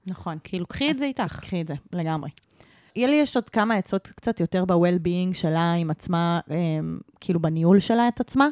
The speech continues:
Speaker 1: כאילו, פחות בקשרים עם אנשים אחרים, כמו לעשות הפסקות צהריים.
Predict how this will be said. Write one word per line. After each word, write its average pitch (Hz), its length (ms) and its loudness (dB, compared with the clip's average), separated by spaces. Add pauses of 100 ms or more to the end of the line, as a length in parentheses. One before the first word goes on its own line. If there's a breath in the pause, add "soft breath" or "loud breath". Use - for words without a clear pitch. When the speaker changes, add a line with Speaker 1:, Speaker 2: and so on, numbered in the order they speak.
(120)
Speaker 1:
כאילו, 180 200 -4
פחות 185 340 -2
בקשרים 214 960 0
עם 220 100 6
אנשים 220 320 4
אחרים, 240 400 2 (540 soft breath)
כמו 185 340 4
לעשות 175 320 0
הפסקות - 380 0
צהריים. 190 460 4